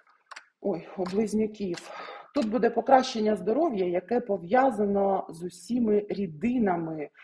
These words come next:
Тобто щ-, якісь процеси, які пов'язані з усіма рідинами у нашому, е, організмі, в нашому тілі. Є можливість покращити стан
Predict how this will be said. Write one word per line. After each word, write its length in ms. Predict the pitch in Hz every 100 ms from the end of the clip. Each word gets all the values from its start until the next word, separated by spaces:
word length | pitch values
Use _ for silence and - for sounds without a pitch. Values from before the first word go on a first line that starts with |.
| -
Тобто 280 | - - 214
щ-, 440 | 190 - - - 214
якісь 340 | 208 262 -
процеси, 580 | - 202 - 349 - 190
які 240 | 185 220
пов'язані 720 | - 170 175 254 277 202 180
з 100 | 160
усіма 480 | 170 - 196 208 180
рідинами 760 | 165 151 214 302 240 196 185 185 - _
у 100 | 185
нашому, 760 | 190 208 - 196 185 180 175 - _ _ -
е, 180 | 170
організмі, 760 | - 175 175 196 190 143 151 147
в 100 | 156
нашому 520 | 190 190 - 175 165
тілі. 480 | 165 - 165 143 139 - - - _ -
Є 500 | 170 214 196 147 -
можливість 1000 | 170 160 - 151 285 226 143 - - - _ _ _ _ _ _ _ _
покращити 1000 | - 208 - 180 151 - 147 - 139 135 -
стан 560 | - - 180 151 143